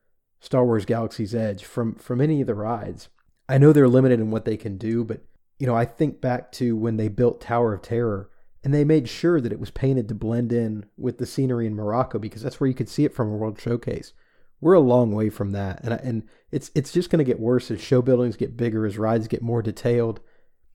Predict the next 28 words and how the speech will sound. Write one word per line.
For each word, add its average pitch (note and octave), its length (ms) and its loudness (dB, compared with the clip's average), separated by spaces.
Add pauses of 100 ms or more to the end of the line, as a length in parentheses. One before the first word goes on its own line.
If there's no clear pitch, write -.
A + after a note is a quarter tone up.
(420)
and C3 120 2
as A2+ 140 2
they B2+ 120 2
start C3+ 280 2
expanding B2+ 480 0
these A2 160 -4
parks - 400 -2
more G#2+ 220 -2
and G#2 80 -2
more, G#2+ 160 -2
it's - 120 -8
gonna C3+ 120 0
be A#2 100 4
more A#2+ 200 2
difficult G#2+ 460 -4
for - 100 -12
them G#2 180 -4
to G2+ 80 -4
hide A2+ 240 -2
these G#2+ 240 -8
things. G#2 380 -12 (300)
But C#3 100 6
it D#3+ 40 8
really F3+ 200 8
does B2+ 260 4
kill B2 300 -2
the, G2+ 300 -6
uh, G2 200 -8